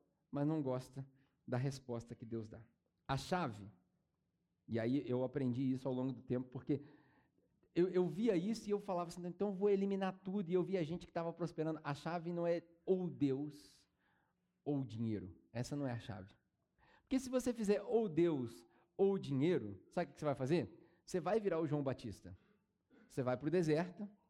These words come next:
você não vai se misturar, você não vai conseguir influenciar ninguém, você não vai conseguir viver na nossa sociedade, porque a nossa sociedade, pasmem, é capitalista. Nós não moramos em Cuba.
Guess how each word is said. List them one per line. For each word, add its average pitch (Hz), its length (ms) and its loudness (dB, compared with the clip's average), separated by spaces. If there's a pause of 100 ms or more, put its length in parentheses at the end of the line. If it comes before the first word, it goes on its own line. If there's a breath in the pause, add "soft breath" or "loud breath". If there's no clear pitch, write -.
(200 soft breath)
você 165 140 0
não 170 160 2
vai 165 160 2
se 160 120 -4
misturar, 147 560 0 (840)
você 190 100 -2
não 190 80 2
vai 190 140 2
conseguir 185 300 0
influenciar 180 540 0
ninguém, 175 400 2 (600 soft breath)
você - 100 -2
não 208 100 4
vai 208 120 4
conseguir 202 400 0
viver 185 340 2
na 196 100 2
nossa 160 220 0
sociedade, 160 560 0
porque 165 80 -4
a 143 40 0
nossa 143 240 -4
sociedade, 156 720 -2 (220 soft breath)
pasmem, 117 540 -2 (340 loud breath)
é 147 100 2
capitalista. 120 640 -4
Nós 113 200 0
não 135 100 2
moramos 135 300 0
em 110 40 -2
Cuba. 104 300 -6